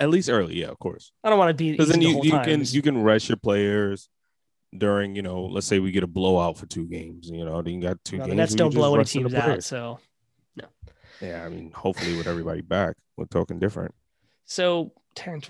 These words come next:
Speaker 2: right now, the Lakers are in the fifth in the West, and they're only <laughs> two and a half games outside the seventh seed, which is the play-in. I mean, what, I mean, wh-, are we, are you, like, not are you worried, I should say, but what do you think's happened with the Lakers? Are they gonna be able to hold off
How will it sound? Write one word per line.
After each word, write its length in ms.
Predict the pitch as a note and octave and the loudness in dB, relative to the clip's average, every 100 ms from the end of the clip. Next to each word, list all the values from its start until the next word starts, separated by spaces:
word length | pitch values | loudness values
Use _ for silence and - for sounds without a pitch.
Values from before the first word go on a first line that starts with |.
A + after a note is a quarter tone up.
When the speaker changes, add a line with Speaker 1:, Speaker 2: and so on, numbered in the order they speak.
| D3 | -12
Speaker 2:
right 160 | E3+ F#3+ | -10 -10
now, 540 | C3 C#3 B2 - - - _ _ _ | -10 -10 -10 -12 -16 -20 _ _ _
the 100 | C3 | -8
Lakers 420 | C3 D#3 - C#3+ C3+ | -4 -6 -6 -8 -8
are 100 | A#2 | -10
in 100 | - | -12
the 100 | - _ _ _ - | -16 _ _ _ -4
fifth 420 | C3+ - - - | -4 -4 -16 -14
in 100 | - | -10
the 100 | B2+ | -8
West, 580 | B2 - - - - - _ _ _ _ _ | -6 -8 -8 -8 -8 -12 _ _ _ _ _
and 180 | D3 C#3 | -2 2
they're 220 | C#3 D3 | 2 4
only 180 | D3+ D3 | 4 2
<laughs> 40 | |
two 300 | C#3 - - E3+ | 0 -4 0 4
and 80 | |
a 40 | D#3+ | 4
half 300 | E3+ D3+ - | 4 2 2
games 340 | D3+ D3 D3 | 0 2 2
outside 320 | C#3+ C3 C#3+ | 0 0 -2
the 80 | C3 | -2
seventh 460 | A#2+ - C3+ C3 B2 | -2 -2 -2 -4 -6
seed, 360 | - C#3 B2 B2 | -4 -2 -4 -4
which 120 | B2 | -6
is 120 | B2 | -8
the 60 | - | -8
play-in. 400 | - C3+ - - _ _ _ _ _ | -6 -6 -6 -14 _ _ _ _ _
I 60 | E3 | -6
mean, 280 | D3 C#3 C3 | -2 -2 -2
what, 200 | C#3 - - - - _ _ _ - - - - | -4 -6 -10 -16 -20 _ _ _ -20 -20 -18 -2
I 40 | |
mean, 140 | D#3+ E3 | 2 4
wh-, 180 | E3+ - | 4 2
are 100 | E3+ | 4
we, 200 | E3 F#3+ - | 4 4 2
are 140 | - | 0
you, 300 | D#3+ G#3 E3 C#3+ | 2 4 2 4
like, 140 | D#3 | 4
not 160 | G3 G3+ | 6 4
are 80 | C#3 | 2
you 80 | B2 | 0
worried, 320 | C3 D3 B2 | 2 2 2
I 40 | |
should 180 | A#2 C3 | -2 -2
say, 80 | C#3 | 0
but 160 | C#3+ B2+ C3 | 2 0 -2
what 200 | C#3+ F#3+ | 0 2
do 60 | |
you 60 | C4+ | 4
think's 180 | F3+ - | 2 2
happened 180 | D3 | 0
with 80 | E3 | 0
the 60 | C3 | 0
Lakers? 300 | A3 - C3+ | -2 -2 -4
Are 40 | |
they 140 | C3 F3 | 2 6
gonna 160 | G3 | 6
be 120 | F3+ E3+ | 6 4
able 160 | F3 | 2
to 80 | D3+ | -2
hold 400 | - D#3 D#3 D3+ | -2 4 4 4
off 260 | C3 C#3 | 2 0